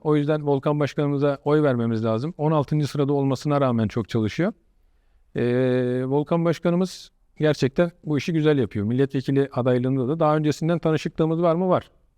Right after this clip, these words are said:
E, onu bitirelim. Şimdi sorunun devamına gelecek olursak,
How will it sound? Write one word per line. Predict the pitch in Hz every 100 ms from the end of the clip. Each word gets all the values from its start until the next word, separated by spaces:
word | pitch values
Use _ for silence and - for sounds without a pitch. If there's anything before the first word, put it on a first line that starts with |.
| _ _ -
E, | 131 135
onu | 143 151
bitirelim. | 156 147 135 104 - _ _ _ _ _
Şimdi | - 139
sorunun | - 151 160 175 180 - _ _ 160
devamına | 147 156 160 165
gelecek | 160 160 165 175
olursak, | 180 165 180 180